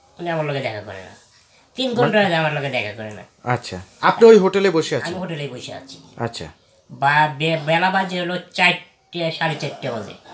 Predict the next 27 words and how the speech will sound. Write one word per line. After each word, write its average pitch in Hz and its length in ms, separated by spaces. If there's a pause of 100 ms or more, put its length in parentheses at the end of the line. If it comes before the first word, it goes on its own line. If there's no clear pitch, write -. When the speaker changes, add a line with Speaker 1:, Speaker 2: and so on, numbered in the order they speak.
(520)
Speaker 2:
আচ্ছা। - 280 (340)
Speaker 1:
তখন 160 260
আমি 143 140
আবার 131 220 (1160)
ওই 135 100
দু-, 131 200
যেসব 139 340
দোকানে 147 300
দেখাইছে, 143 440 (340)
সেসব 135 240
দোকানে 131 300
গেছি। 107 320 (400)
এখন, 135 160
"আপনার 135 260
দোকানে 143 280
কি 135 180
ভাই 135 120
টাকা 131 300
টুক-, - 480
টুকে 123 200
দিছে 127 220
আপনার 123 220
দোকানে?" 127 260
কই, 190 140
"না, 202 80
আমাদের 180 200
দোকানে 165 260